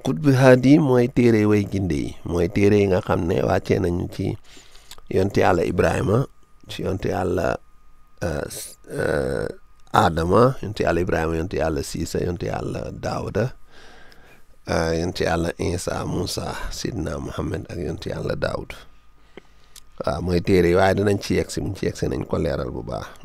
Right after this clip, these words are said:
Mhm. Euh, saalikin, ñu doon ay way soobu yu góor, wa saalika ak way soobu yu jigéen.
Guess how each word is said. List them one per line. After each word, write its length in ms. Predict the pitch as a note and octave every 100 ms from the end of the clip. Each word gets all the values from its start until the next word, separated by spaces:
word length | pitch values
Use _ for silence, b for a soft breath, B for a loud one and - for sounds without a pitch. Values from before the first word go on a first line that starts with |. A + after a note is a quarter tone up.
| -
Mhm. 340 | F2 - D2+ - - - b b b b b b - -
Euh, 200 | F2 -
saalikin, 600 | - B2+ C3 A2+ A#2 C#3 C#3
ñu 80 | B2+
doon 240 | A2+ A#2+ - -
ay 140 | G#2 G#2+
way 160 | G#2 G#2+
soobu 300 | - G2 F#2+
yu 120 | D#2+
góor, 280 | - G2+ G#2
wa 100 | G2+ G2+
saalika 420 | - F#2 F#2 -
ak 100 | G#2
way 140 | F2+ F#2
soobu 260 | F#2 F2 D#2+
yu 80 | C#2
jigéen. 320 | - -